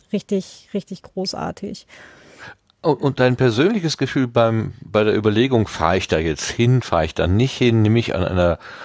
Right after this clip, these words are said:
Speaker 2: Großveranstaltung in Anführungszeichen teil oder nicht, ähm, hat es da in deinem Kopf auch so Hin- und Her-Überlegungen gegeben, so was spricht dafür, was spricht dagegen, oder war das für dich klar,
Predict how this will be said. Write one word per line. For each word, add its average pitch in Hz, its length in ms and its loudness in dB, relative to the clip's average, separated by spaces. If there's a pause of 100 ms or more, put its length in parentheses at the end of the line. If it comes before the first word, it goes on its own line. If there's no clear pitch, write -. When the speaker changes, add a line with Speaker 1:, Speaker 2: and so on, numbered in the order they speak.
(160)
Speaker 2:
Großveranstaltung 78 960 0
in 65 80 -2
Anführungszeichen 69 760 -2
teil 101 380 0
oder 82 220 -2
nicht, 104 380 0 (480)
ähm, 98 360 2
hat 85 220 -6
es - 140 -6
da 143 100 4
in 107 240 2
deinem 101 260 2
Kopf - 380 -4
auch 104 160 0
so 117 160 0
Hin- 113 180 2
und 95 140 0
Her-Überlegungen 151 760 2
gegeben, 139 440 -2
so 113 160 -2
was 85 100 2
spricht - 260 -6
dafür, 143 280 2
was 107 100 2
spricht - 240 -6
dagegen, 104 480 0
oder 156 160 4
war 135 100 2
das 127 140 0
für 123 100 -4
dich 117 200 -6
klar, - 400 -2